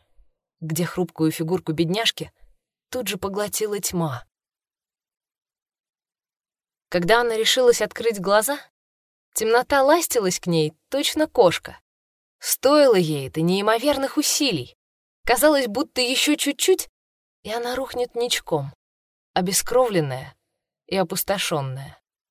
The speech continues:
Там, где раньше гулко билось сердце, теперь зияла пустота. Боль сжигала все органы изнутри. На три локтя вперед не было видно ничего.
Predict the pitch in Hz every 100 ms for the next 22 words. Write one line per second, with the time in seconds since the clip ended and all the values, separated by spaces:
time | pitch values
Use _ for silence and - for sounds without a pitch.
0 | _ _ _ _ _ _ _ _ _ _
1 | 233 240 185 185 220 233 180 185 262 214
2 | 185 220 202 - - 302 - 151 98 _
3 | _ _ _ _ - 185 - 262 185 160
4 | 185 196 185 202 - 233 233 220 131 -
5 | _ _ _ _ _ _ _ _ _ _
6 | 160 160 226 202 165 165 160 196 190 175
7 | - 170 196 208 165 156 160 170 190 -
8 | 170 147 - _ _ _ _ _ _ _
9 | _ _ _ _ _ _ 170 180 170 190
10 | 190 180 - 165 - 170 208 - - _
11 | 165 175 175 170 170 226 170 151 156 -
12 | 196 170 151